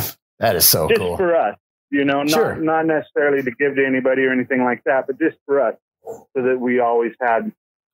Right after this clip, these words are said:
Speaker 2: you know, fresh genetics, fresh.
Speaker 1: Yeah. And I've thought about
Speaker 2: The, the, the, there's
Speaker 1: I
Speaker 2: something about, you know, popping from a seed. The plant is just so much more vigorous and responsive, and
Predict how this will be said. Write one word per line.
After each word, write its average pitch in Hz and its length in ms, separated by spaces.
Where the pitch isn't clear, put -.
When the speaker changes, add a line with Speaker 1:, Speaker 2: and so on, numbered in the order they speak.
Speaker 2:
you 120 100
know, 110 240
fresh 139 260
genetics, 120 440
fresh. 123 200
Speaker 1:
Yeah. 135 680
And 127 80
I've 131 140
thought 180 180
about 151 340
Speaker 2:
The, 147 260
the, 151 100
the, 98 220
there's 156 180
Speaker 1:
I - 40
Speaker 2:
something 180 320
about, 143 320
you 135 100
know, 123 200
popping 147 360
from 135 180
a 123 60
seed. 113 320
The 117 100
plant 123 380
is 113 160
just 135 180
so 143 120
much 135 180
more 127 200
vigorous 120 600
and 110 220
responsive, 113 720
and 104 240